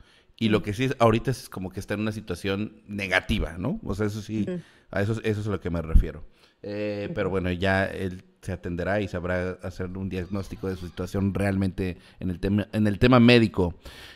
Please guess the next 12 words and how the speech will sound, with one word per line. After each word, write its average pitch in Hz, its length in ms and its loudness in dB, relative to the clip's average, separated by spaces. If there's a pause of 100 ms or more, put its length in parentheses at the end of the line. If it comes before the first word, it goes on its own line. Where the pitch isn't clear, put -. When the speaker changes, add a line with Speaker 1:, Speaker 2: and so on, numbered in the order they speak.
(420)
Speaker 1:
Este, 147 1300 12
bueno, 185 200 8
pues 147 160 4
vamos 165 240 10
a 160 40 10
leer 160 120 8
un 160 60 6
poquito 139 320 2
de 139 60 4
sus 113 120 -6
comentarios. 123 600 6
Dice 120 560 4